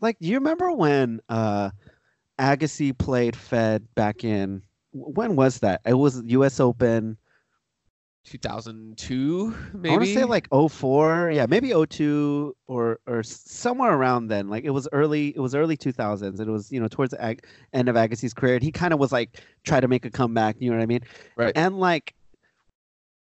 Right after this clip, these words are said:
Speaker 1: you know, I remember, like, he was hurt and stuff. But, a-, and it was kinda like he wasn't gonna win, and you kinda knew he wasn't gonna win. But every, you know, he would get, like, he would win games.
Speaker 2: Yeah.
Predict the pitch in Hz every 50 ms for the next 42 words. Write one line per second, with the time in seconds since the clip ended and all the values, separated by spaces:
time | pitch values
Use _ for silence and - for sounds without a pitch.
0 | _ _ _ _ _ - - 220 220 190 175 175 175 175 175 175 160 139 127 -
1 | - 143 127 113 - 135 131 135 139 123 123 123 - - 131 120 117 117 113 -
2 | _ _ _ _ _ _ _ _ _ _ _ _ _ _ _ _ _ _ _ _
3 | - - 170 170 165 151 - _ _ _ _ _ _ _ _ _ _ _ - 190
4 | - _ - 180 180 190 202 208 214 202 - - 269 320 311 269 208 160 - -
5 | - - - - 233 240 240 233 240 247 233 175 127 113 117 117 131 156 165 175
6 | 156 143 135 127 - 160 151 139 117 110 113 123 127 139 135 143 143 151 147 156
7 | 156 151 147 156 165 165 170 175 - _ _ _ _ _ _ _ _ _ _ _
8 | _ _ _ _ _ _ _ - - 139 131 131 127 127 120 - _ _ _ _
9 | _ _ - 170 185 185 214 202 190 170 - - 233 247 190 170 185 190 185 165
10 | 147 175 160 151 - 143 139 - - - _ - 165 156 151 123 107 123 151 170
11 | 147 - 113 117 151 196 185 165 175 - - - - - _ _ _ _ _ _
12 | _ 123 123 113 110